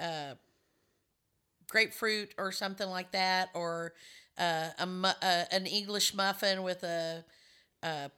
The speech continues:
poached egg on it and stuff like that. And I used to spend time and make those kind of things, but, um,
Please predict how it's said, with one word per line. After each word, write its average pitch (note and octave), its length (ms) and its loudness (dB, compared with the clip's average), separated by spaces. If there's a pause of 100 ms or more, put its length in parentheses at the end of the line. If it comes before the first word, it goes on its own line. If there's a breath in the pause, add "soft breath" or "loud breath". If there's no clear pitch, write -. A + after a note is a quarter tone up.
(140)
poached G#3 380 2
egg F#3+ 300 8
on F#3+ 260 2
it F#3+ 240 4
and F3+ 180 -6
stuff - 300 0
like F#3+ 200 2
that. F#3+ 260 4 (380 loud breath)
And A3 200 4
I A3+ 120 12
used B3 420 4
to A#3 60 0
spend F#3+ 420 4
time F3+ 340 0
and E3 160 -4
make A#3+ 240 2
those F3 220 0
kind E3 240 -4
of E3 100 -8
things, E3 420 -4
but, F#3+ 400 4 (640 soft breath)
um, F3+ 500 4